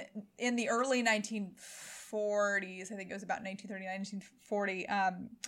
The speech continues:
F D R actually withdraws the American ambassador to Germany because what was happening there. Uh, not specifically just with the Jews, but with, you know, Germany moving into different nations and, and, you know, um, invading France and,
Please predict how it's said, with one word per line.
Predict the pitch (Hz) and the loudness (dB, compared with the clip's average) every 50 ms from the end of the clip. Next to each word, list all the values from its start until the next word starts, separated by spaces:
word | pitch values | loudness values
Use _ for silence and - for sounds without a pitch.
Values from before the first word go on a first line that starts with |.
| - - - - | -14 -14 0 8
F | 226 262 277 - | 8 8 8 8
D | 285 254 254 | 6 12 12
R | 247 240 220 | 12 12 12
actually | 214 240 - - - 247 214 | 12 12 10 6 0 0 0
withdraws | 190 208 - - - 214 214 202 202 208 208 208 | 0 -4 -6 -4 2 6 8 10 10 10 8 4
the | 202 202 196 | 0 -2 -2
American | 202 196 190 185 185 185 190 - 202 190 | 0 2 2 4 4 2 2 0 -4 -2
ambassador | 185 190 185 185 180 180 190 - - 202 - - 180 | -4 0 2 4 4 4 4 2 -2 -4 -6 -6 -6
to | 185 190 | -6 -6
Germany | 185 190 185 185 180 180 175 - - 202 202 - _ | -4 -2 -2 -2 -2 -4 -6 -6 -6 -6 -8 -6 _
because | 240 202 208 202 - | -2 -2 -2 0 2
what | 202 - - | 0 0 0
was | - 196 | -2 0
happening | - 214 175 175 - 180 175 180 - - - | 4 4 4 4 4 0 -4 -4 -6 -6 -6
there. | - - - - - 208 - - - - - - - _ - | -4 -2 -2 -2 -4 -6 -8 -12 -20 -20 -20 -20 -14 _ -2
Uh, | 208 202 196 | 0 2 8
not | 208 254 277 269 | 8 8 8 8
specifically | - 285 277 - 349 254 277 247 226 226 | 2 -2 0 0 0 0 4 4 4 6
just | 208 233 240 233 - - | 10 10 10 10 8 2
with | 233 226 | 0 0
the | 247 | 2
Jews, | 190 208 226 220 214 214 208 | 0 2 2 2 0 0 0
but | - 202 - | -4 -2 2
with, | 202 196 190 - - - - | 2 2 2 0 -8 -18 -6
you | - 214 | -4 0
know, | 190 175 - 190 - | 0 0 0 0 0
Germany | - 214 208 202 202 190 196 190 190 190 180 185 - - _ _ _ | 0 2 2 2 2 0 -2 -6 -6 -8 -10 -12 -14 -18 _ _ _
moving | 220 196 202 202 214 208 208 208 196 202 | -2 0 2 2 2 2 0 0 0 0
into | 202 220 208 | -2 -2 -4
different | - 180 - - - | -6 -6 -6 0 4
nations | 262 285 277 - 285 247 226 226 220 185 | 6 6 6 6 6 4 4 4 2 0
and, | 196 185 185 180 - - | -2 -6 -6 -8 -4 -4
and, | 190 185 180 180 196 - - - - - - - - _ _ _ - - | -4 -4 -4 -8 -12 -14 -16 -20 -20 -20 -20 -20 -20 _ _ _ -8 -6
you | 208 196 | -4 -4
know, | - 135 - - _ - | -4 -4 -6 -8 _ -6
um, | 170 175 165 165 143 123 123 - _ _ _ _ _ _ _ _ _ _ _ _ _ 277 | -4 -2 -2 -2 -4 -4 -8 -14 _ _ _ _ _ _ _ _ _ _ _ _ _ 8
invading | 262 240 214 247 240 240 233 240 220 208 | 8 10 10 10 10 10 8 8 6 4
France | 202 - 247 233 226 220 208 202 - - - - | 2 6 8 10 10 10 8 6 2 -4 -4 -2
and, | 220 208 196 196 196 196 190 | -2 0 0 -2 -2 -2 0